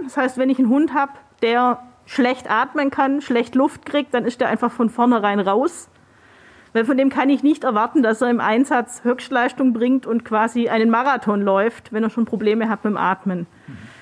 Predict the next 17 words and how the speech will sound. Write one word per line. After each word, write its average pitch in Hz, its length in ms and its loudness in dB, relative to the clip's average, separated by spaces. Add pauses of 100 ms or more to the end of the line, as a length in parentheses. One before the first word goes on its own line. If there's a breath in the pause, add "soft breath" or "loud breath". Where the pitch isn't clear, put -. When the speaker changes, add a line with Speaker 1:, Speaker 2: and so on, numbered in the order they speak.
(100)
Speaker 1:
Er 226 80 2
sollte 254 240 2
natürlich 247 460 2
auch 240 300 0
keine 233 380 2
Probleme 240 420 0
mit 269 120 4
der 285 80 2
Hüfte 240 380 0
haben, 233 220 4
mit 240 100 2
den 247 140 4
Gelenken, 233 360 2
im 240 120 6
Bewegungsapparat, 233 880 0
ganz 220 220 -2
wichtig. 277 440 -4